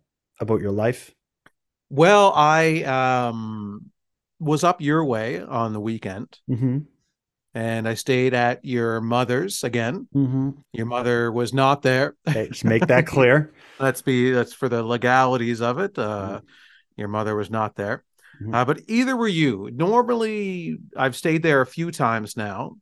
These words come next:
Speaker 2: at your mother's. Normally, you greet me at the door.
Speaker 1: Mm.
Speaker 2: Uh, you're there kind of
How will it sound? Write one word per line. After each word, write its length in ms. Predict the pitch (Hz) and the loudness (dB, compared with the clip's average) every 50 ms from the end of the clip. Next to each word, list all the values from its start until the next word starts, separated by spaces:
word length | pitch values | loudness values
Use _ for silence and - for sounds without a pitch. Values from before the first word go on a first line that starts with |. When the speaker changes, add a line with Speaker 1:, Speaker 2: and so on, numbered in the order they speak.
| _ - | _ -12
Speaker 2:
at 200 | - 107 - - | -10 -10 -8 -6
your 100 | 113 110 | -6 -4
mother's. 420 | 110 107 107 101 113 131 143 139 | -2 -2 -2 -2 -2 -2 -2 -2
Normally, 720 | 160 160 175 196 220 220 220 214 214 208 208 202 196 190 | -2 0 2 4 4 4 4 2 2 2 2 2 0 -2
you 260 | 185 170 165 165 160 | -4 -4 -4 -4 -4
greet 400 | 151 - 131 135 147 156 160 214 | -4 -4 -2 -2 0 -2 -2 -4
me 200 | 156 147 139 135 | -4 -2 0 0
at 140 | 131 131 - | 0 -2 -2
the 80 | - 123 | -4 -4
door. 680 | 113 123 123 120 117 117 117 113 113 113 113 117 117 101 | -2 -2 0 0 0 0 0 -2 -2 -2 -4 -6 -8 -10
Speaker 1:
Mm. 300 | 98 98 95 95 95 101 - _ _ _ _ _ | -10 -8 -8 -8 -10 -12 -16 _ _ _ _ _
Speaker 2:
Uh, 760 | - 120 113 110 110 107 107 104 104 101 101 98 98 98 101 117 | -8 -4 -4 -2 -2 -2 -2 -4 -4 -4 -6 -6 -6 -6 -8 -6
you're 220 | 117 117 120 120 | -4 -4 -2 -2
there 480 | 117 123 123 127 127 127 123 123 120 120 | 0 0 0 2 2 2 2 0 0 -2
kind 340 | 120 - 135 117 117 113 110 | -2 -4 -4 -4 -4 -4 -4
of 320 | 113 110 107 107 107 120 | -4 -6 -6 -8 -10 -14